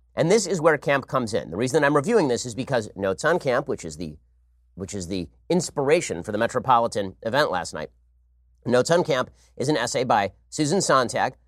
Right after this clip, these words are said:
the radical philosopher who once declared that white people were a cancer.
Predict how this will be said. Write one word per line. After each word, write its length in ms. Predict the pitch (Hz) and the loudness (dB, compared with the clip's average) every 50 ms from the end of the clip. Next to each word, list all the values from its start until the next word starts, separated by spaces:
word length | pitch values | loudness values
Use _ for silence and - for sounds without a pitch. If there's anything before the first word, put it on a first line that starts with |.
| _ - | _ -6
the 100 | - 127 | -4 2
radical 420 | 113 127 127 156 170 - 180 160 | 4 6 6 6 6 4 4 4
philosopher 640 | - - 143 135 131 123 - - - - 101 98 90 | 2 2 2 4 4 4 2 -4 -6 -4 -4 -4 -2
who 60 | 123 | -2
once 260 | 131 131 139 147 143 - | 2 2 2 2 2 -2
declared 400 | 147 - - 151 135 127 123 110 _ _ _ - | -6 -2 0 2 2 2 2 -2 _ _ _ -4
that 100 | 120 110 | -4 0
white 260 | 127 123 117 107 92 | 4 2 2 2 2
people 240 | - 165 - 147 135 | -6 -6 -2 0 2
were 140 | 123 120 | 4 2
a 60 | 117 110 | 2 2
cancer. 460 | - 165 151 151 - - - - | 0 0 0 0 -2 -4 -8 -10